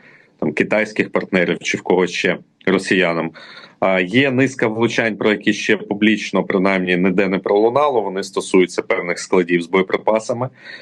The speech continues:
Я думаю, пізніше про це стане відомо, відомо, і деякі підприємства, так само, які пов'язані з військово-промисловим комплексом, зокрема з Ростехом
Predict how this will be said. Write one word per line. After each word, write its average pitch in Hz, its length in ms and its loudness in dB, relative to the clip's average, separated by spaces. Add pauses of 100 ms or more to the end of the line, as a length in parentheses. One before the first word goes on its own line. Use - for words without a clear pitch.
(140)
Я 92 140 4
думаю, 98 260 4
пізніше 95 460 0
про - 160 0
це - 140 -2
стане 92 340 0
відомо, 113 360 2
відомо, 107 500 2
і 98 40 2
деякі 107 340 -2
підприємства, - 720 -2 (180)
так - 180 -4
само, 101 280 0
які 87 420 0 (360)
пов'язані 92 600 0
з 85 80 -2
військово-промисловим 95 680 0
комплексом, 117 480 0
зокрема 92 380 0
з 85 60 -4
Ростехом 80 560 -2